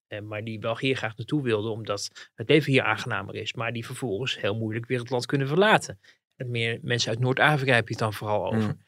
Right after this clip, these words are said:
Speaker 1: Die dan, ehm, niet worden teruggenomen door het land van herkomst. En dat is, dat is echt het probleem waar die asielketen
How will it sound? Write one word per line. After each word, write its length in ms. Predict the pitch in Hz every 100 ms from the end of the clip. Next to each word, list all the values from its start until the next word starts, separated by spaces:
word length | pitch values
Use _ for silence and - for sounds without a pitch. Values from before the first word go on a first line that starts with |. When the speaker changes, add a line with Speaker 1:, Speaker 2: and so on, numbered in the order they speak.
| - - _
Speaker 1:
Die 140 | 113
dan, 360 | 113 104 107 107
ehm, 680 | 107 107 104 104 107 110
niet 160 | 120 117
worden 180 | 120 110
teruggenomen 520 | 139 - 120 113 110
door 100 | 113
het 80 | 110
land 160 | 113
van 120 | - 104
herkomst. 560 | 120 131 - - -
En 180 | - 110
dat 180 | 127 135
is, 140 | 123
dat 280 | - 123 131
is 100 | -
echt 200 | 117 -
het 100 | -
probleem 420 | - 113 120 117
waar 200 | 107 110
die 180 | 117 76
asielketen 440 | 101 131 117 123